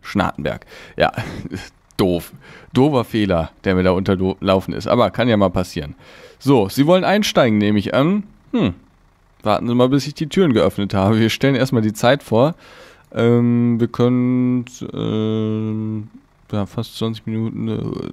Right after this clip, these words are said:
dann machen wir mal, äh, drei, fünf, genau. Und, ähm, dann schauen wir schon mal an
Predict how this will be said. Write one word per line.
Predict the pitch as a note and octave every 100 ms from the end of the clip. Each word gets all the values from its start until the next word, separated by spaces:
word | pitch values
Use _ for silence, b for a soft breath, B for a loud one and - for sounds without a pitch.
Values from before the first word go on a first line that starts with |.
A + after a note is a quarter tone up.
| -
dann | -
machen | G#2+ A2
wir | G2+
mal, | F#2+ F#2
äh, | - - - - - - - _ _ _ _ _ _ _ -
drei, | - -
fünf, | - - - C3+ E3 - _ _ _ - -
genau. | - G1+ - _ _ b b b b b b b _ _ _ _ _ _ _ _ _ _ _ _ _ _ _ - - _ _ - _ - - - _ _ _ - - _ - _ - - -
Und, | - G2+ G2+ G2+ F#2+
ähm, | G2+ F#2+ G2 -
dann | A#2+ D3+
schauen | D#3 D3
wir | B2+
schon | B2
mal | B2 A#2
an | - C3+ D#3